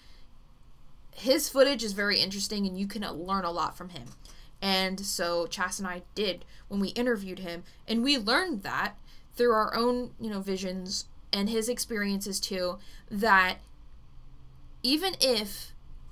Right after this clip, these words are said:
an entity or spirit is attached to an object, they can hop around between objects. They don't have to stand next to the object. They can go wherever they want.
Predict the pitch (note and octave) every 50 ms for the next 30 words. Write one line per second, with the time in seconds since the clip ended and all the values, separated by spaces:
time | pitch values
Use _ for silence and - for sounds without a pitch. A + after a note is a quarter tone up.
0 | - - - A3+ G#3+ - A#3+ B3+ B3 - - - C#4 D4+ D4+ D4 - - B3+ B3+
1 | B3+ - - - - C4 C4 A3+ C4 B3 - - C4 B3 B3 - - - - B3+
2 | A#3+ - A#3+ A#3+ A#3+ - C4 D4 D#4+ C4 G#3 G3 F3+ F3 G3 G3 - - - -
3 | - - - A3+ A#3 A#3+ - B3 B3 A3+ G#3+ G3+ G3 G#3 A3+ - E4 D#4 D4 C#4+
4 | C#4+ B3 G#3 - - G3 F#3 F3+ F3 - F#3 F#3 F#3 F3 F#3+ G3 - - - -
5 | - - - - - G#3+ A#3 C#4+ D#4 C#4 B3+ C#4 C#4 - C4+ B3 - - - -
6 | - C4 C4+ B3+ A3+ G#3+ G3+ - G3 G#3 C4+ - - - - - B3+ A#3 G3+ A#3
7 | A3 - - G3+ A#3 A#3+ - - F3+ F3 - - - - - - - A3 C4+ F4
8 | F#4 D4+ D#4 D4 D4 D4 C#4+ C#4 B3+ B3 G#3 F#3+ E3+ E3 - - D#3 F#3+ A3 F#3
9 | - - - - - - -